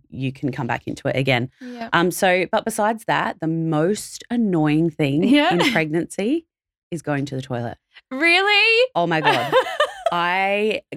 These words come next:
Speaker 1: got, like, I got here, went to the toilet.
Speaker 2: Yeah.
Speaker 1: Like, in a minute, I'll probably have to go to the toilet again. Like,
Speaker 2: Oh
Speaker 1: it's,
Speaker 2: my
Speaker 1: and it's,
Speaker 2: goodness.
Speaker 1: it's dismal. Like, at
Speaker 2: Yeah.
Speaker 1: this point now, being thirty-seven,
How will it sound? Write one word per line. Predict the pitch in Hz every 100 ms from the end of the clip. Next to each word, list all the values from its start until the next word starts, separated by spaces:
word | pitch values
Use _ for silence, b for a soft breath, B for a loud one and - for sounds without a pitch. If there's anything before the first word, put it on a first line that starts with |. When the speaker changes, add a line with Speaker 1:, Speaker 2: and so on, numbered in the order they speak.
| 160
Speaker 1:
got, | 180 160 -
like, | 165 156 -
I | 175
got | 170 185 -
here, | 175 160 190
went | 160 131
to | 143
the |
toilet. | 135 151 131 120
Speaker 2:
Yeah. | 135
Speaker 1:
Like, | 131 -
in | 175
a | 165
minute, | 156 160
I'll | 135
probably | 139 135
have | 135
to | 131
go | 131
to | 131
the |
toilet | 131 123
again. | 131 131 113
Like, | 151 -
Speaker 2:
Oh | 185
Speaker 1:
it's, | 214
Speaker 2:
my | 220 226 - 240
Speaker 1:
and | 247
it's, | 311 370
Speaker 2:
goodness. | 247 220 -
Speaker 1:
it's | 294 254 175 -
dismal. | 311 320 339 220 -
Like, | - 214 214
at | 285 294
Speaker 2:
Yeah. |
Speaker 1:
this | 247 294
point | - 226 202 185
now, | 180 185 147 151
being | 170 170 160
thirty-seven, | 151 170 - 175 160